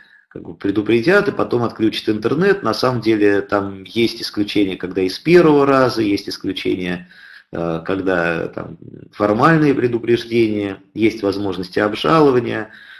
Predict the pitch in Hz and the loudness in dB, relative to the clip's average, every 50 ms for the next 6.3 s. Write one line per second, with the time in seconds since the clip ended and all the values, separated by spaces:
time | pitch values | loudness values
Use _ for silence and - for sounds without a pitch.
0 | - - 120 131 143 147 143 131 113 101 98 98 107 110 110 110 107 107 104 104 | -10 -4 0 2 2 2 2 2 2 0 0 0 0 0 2 2 0 0 -2 -6
1 | - - - - - - - - - - - 143 131 - - 202 202 202 160 - | -8 -12 -14 -16 -18 -20 -20 -20 -18 -2 0 0 2 4 2 2 2 2 0 0
2 | - - 147 143 - 120 120 120 120 120 117 117 117 117 117 - - - - 120 | 0 2 2 2 2 0 -2 -2 -2 -2 -2 -2 -2 -4 -4 -6 -8 -6 -2 0
3 | 127 117 107 110 117 117 113 113 120 131 135 170 208 208 214 165 147 139 - 107 | 0 0 0 -2 -2 -2 -2 0 -2 -2 -2 -2 -2 0 2 2 2 2 2 2
4 | 120 117 117 113 110 107 117 120 117 123 113 - 107 123 123 - 135 120 113 - | 2 2 2 2 2 2 0 0 0 -2 -4 -2 -2 -4 0 0 0 0 0 -2
5 | 110 - - 117 - - - 123 120 113 110 110 - 120 127 139 165 190 202 - | -4 -4 -4 -6 -4 -2 0 2 2 2 2 0 -2 -2 0 0 0 0 2 2
6 | 151 127 123 - - | 2 2 2 0 -4